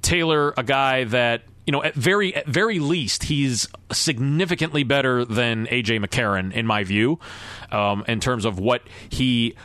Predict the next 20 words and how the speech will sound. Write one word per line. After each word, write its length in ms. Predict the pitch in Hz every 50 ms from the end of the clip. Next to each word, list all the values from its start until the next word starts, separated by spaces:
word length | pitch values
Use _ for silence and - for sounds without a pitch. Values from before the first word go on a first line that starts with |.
| - -
i-, 20 | -
i-, 400 | - - - - - - 170 160
in 160 | 165 165 180
terms 200 | 156 180 208 160
of 60 | 160
an 80 | 160 160
overall 420 | 180 185 190 180 180 170 165 156
prospect, 720 | - - - 151 156 165 175 - - - 196 190 185 - -
uh, 20 |
uh, 400 | 151 147 143 139 135 143 135 127
or 180 | 127 127 123 117
candidate 640 | - - - 160 175 185 180 170 175 175 175 -
to 160 | - - 147
play 220 | 127 - 151 143 139
veteran 340 | 117 135 143 143 143 139 127
quarterback 480 | - 147 147 151 156 156 151 151 -
for 160 | - - 151
us, 240 | 151 156 175 170 -
and 220 | - 156 147 143 147
also, 480 | 180 202 - - 160 147 151 170 -